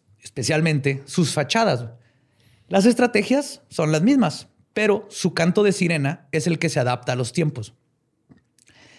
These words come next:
Nexium es un cuento aleccionador sobre esto. Desde fuera y en retrospectiva, es fácil pensar que solo la gente pendeja o vulnerable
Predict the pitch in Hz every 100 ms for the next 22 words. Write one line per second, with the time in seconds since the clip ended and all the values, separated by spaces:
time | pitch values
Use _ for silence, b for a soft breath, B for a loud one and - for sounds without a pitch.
0 | b - 208 208 226 285 220 151 196 -
1 | 180 185 185 180 170 175 - 185 165 139
2 | 139 - _ - 120 135 170 - 123 -
3 | _ _ _ _ _ _ _ _ 151 180
4 | 220 202 170 196 202 185 139 139 147 -
5 | 170 147 139 - 147 - 151 190 165 139
6 | 151 156 - 131 160 170 131 131 120 139
7 | 131 127 120 151 160 160 160 156 135 117
8 | 117